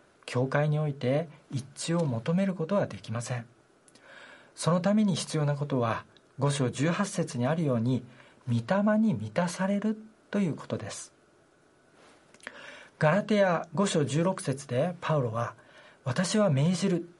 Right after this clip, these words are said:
御霊によって歩きなさい」とはっきりと書きました。聖霊によって満たされることは、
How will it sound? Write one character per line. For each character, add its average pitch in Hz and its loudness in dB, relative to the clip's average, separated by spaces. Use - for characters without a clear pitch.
御 135 2
霊 208 2
に 254 2
よ 240 2
っ - -2
て - 0
歩 180 2
き 175 -6
な 185 0
さ 165 -2
い」 156 -4
と 165 2
は - -10
っ - -20
き 196 0
り 220 2
と 165 0
書 - -6
き - -6
ま 110 -2
し - -8
た。 - -8
聖 185 2
霊 226 2
に 226 4
よ 226 2
っ - 0
て 214 0
満 151 2
た 190 0
さ 202 -2
れ 220 2
る 208 -2
こ - -14
と 120 -2
は、 - -6